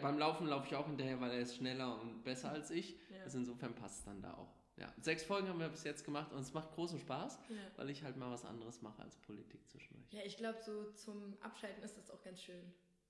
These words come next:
Speaker 2: So
Speaker 1: Ja, sowohl
Speaker 2: mal
Speaker 1: das drüber reden als auch das Laufen selbst.
Speaker 2: Mhm. Ja, stell ich mir, stell ich mir gut vor. Äh,
Speaker 1: Wie,
Speaker 2: werd ich
Speaker 1: wie
Speaker 2: auf jeden
Speaker 1: schaltest du
Speaker 2: Fall
Speaker 1: ab?
Speaker 2: rein. Oh Gott, ja, also <clears throat> aktuell funktioniert es trotz meinem Studium noch, dass ich einen Film gucke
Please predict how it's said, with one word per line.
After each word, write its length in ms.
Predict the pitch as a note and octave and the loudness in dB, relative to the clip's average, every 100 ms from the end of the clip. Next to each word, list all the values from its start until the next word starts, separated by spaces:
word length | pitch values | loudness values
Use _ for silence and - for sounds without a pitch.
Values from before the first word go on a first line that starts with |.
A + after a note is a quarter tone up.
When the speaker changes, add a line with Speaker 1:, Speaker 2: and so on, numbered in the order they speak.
| _ | _
Speaker 2:
So 80 | - | 0
Speaker 1:
Ja, 180 | - - - - | 0 -4 -16 -14
sowohl 240 | - D3 F3+ | -2 4 6
Speaker 2:
mal 40 | |
Speaker 1:
das 140 | F3 - | 6 2
drüber 240 | D#3 C#3+ | 2 4
reden 160 | D3+ D#3 | 4 2
als 200 | C#3 C#3 | 0 -4
auch 40 | |
das 120 | - B2+ | -6 2
Laufen 320 | A#2+ B2 A#2+ | 2 2 -2
selbst. 380 | A2 G2 - - - | -4 -4 -6 -16 -2
Speaker 2:
Mhm. 320 | A3+ G#3+ A#3 B3+ - - | 0 2 2 0 -10 -12
Ja, 160 | G3+ - F#3 | -14 -10 -10
stell 200 | - G3+ | -8 -6
ich 80 | |
mir, 200 | A3 G#3+ G#3+ | -4 -6 -6
stell 160 | G#3+ | -8
ich 80 | F#3+ | -4
mir 80 | G#3+ | -4
gut 180 | G#3 G#3 | -6 -10
vor. 260 | - E3+ G#3+ - - - _ | -12 -12 -14 -20 -20 -20 _
Äh, 180 | G3 F#3+ | -6 0
Speaker 1:
Wie, 60 | C#3+ | 6
Speaker 2:
werd 120 | F#3 | 6
ich 0 | |
Speaker 1:
wie 60 | E3+ | 6
Speaker 2:
auf 60 | |
jeden 100 | F#3+ | 4
Speaker 1:
schaltest 420 | F3+ F3+ E3+ D#3+ D#3+ | 4 4 4 2 2
du 40 | |
Speaker 2:
Fall 100 | F#3+ | 2
Speaker 1:
ab? 220 | B3 - - - - - _ F#3+ | 0 -4 -16 -20 -20 -20 _ -8
Speaker 2:
rein. 260 | G3+ G3+ G#3+ - - - - - - | -4 -2 -4 -8 -16 -18 -20 -20 -18
Oh 40 | - - | -18 -10
Gott, 240 | F#3+ F3 - | -8 -6 -4
ja, 140 | G#3 G#3 | 0 2
also 180 | G3+ G3 G#3 - - | 2 2 -2 -2 -6
<clears throat> 240 | B3 A#3 A#3 | -2 0 2
aktuell 420 | B3+ - A#3 B3 | 0 -2 0 0
funktioniert 680 | B3 A#3+ - A3 G#3+ A3+ A3+ | 0 -4 0 2 4 4 2
es 180 | A3+ - | -4 -8
trotz 400 | - A3 - G#3+ | -8 -8 -8 -10
meinem 320 | F#3+ F#3+ F#3 | -8 -10 -12
Studium 520 | - A3 G#3 G3+ G3+ | -8 -6 -4 -6 -6
noch, 180 | G3 F#3+ | -8 -8
dass 220 | G3 F#3+ | -10 -10
ich 260 | G3 F3+ - | -10 -10 -8
einen 120 | G3 | -8
Film 300 | - C4+ C#4 C4+ | -2 0 0 -2
gucke 280 | C#4+ D4 | -8 -8